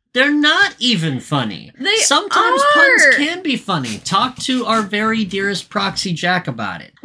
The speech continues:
Speaker 1: He is a pun master.
Speaker 2: And he probably would find them all hilarious.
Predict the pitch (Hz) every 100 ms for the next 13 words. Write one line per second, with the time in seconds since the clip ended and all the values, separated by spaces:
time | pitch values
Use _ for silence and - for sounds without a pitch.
0 | 285 _ - 214 214 196 180 170 - -
1 | 190 190 180 170 165 180 175 - 95 -
2 | 294 277 277 277 285 294 285 - 302 262
3 | 254 254 247 240 220 214 214 196 214 220
4 | 214 208 185 208